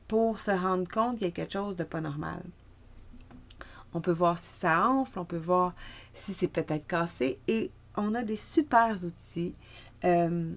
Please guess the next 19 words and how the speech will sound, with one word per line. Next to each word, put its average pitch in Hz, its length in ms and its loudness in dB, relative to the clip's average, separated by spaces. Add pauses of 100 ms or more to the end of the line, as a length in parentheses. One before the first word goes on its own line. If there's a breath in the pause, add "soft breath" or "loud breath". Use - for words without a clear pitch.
(160)
il 185 60 2
y - 20 6
a 175 40 4
des 180 160 4
livres 196 600 8
qui 175 180 -6
ne 185 60 -2
sont 180 200 -4
pas 226 160 -4
censurés 196 500 -6
pour 208 160 -6
nous 196 140 0
permettre 202 380 -2
d'identifier 185 680 -4 (420 loud breath)
qu'est-ce 381 220 4
que - 120 -2
ça 180 180 0
pourrait 185 380 0 (220)
être. - 200 -6